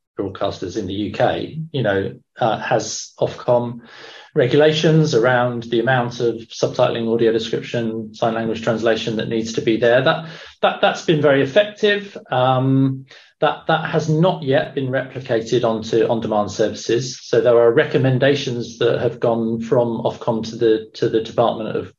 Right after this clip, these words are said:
Culture, Media and Sport, that they're in an in tray there at the moment. So we're waiting for that to kind of be turned into,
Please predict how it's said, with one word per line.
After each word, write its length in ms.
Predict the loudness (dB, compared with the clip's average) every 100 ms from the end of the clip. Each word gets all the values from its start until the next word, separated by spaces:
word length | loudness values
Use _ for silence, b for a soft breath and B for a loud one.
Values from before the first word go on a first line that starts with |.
| _
Culture, 340 | -2 -2 0 -2
Media 300 | -2 -2 -4
and 100 | -8
Sport, 480 | 0 6 6 4 B B B B B -2
that 140 | 2
they're 180 | 4 4
in 80 | 4
an 120 | 4
in 180 | 4 2
tray 280 | 2 2 4
there 240 | 4 4
at 80 | 4
the 60 | 2
moment. 380 | 0 0 -2
So 120 | -2 0
we're 100 | 0
waiting 400 | 2 0 -2 -6
for 100 | -4
that 200 | -4 -4
to 80 |
kind 160 | -6 -4
of 60 | -4
be 100 | -6
turned 400 | -2 2 2 2
into, 720 | 0 -2 0 2 4 2 -4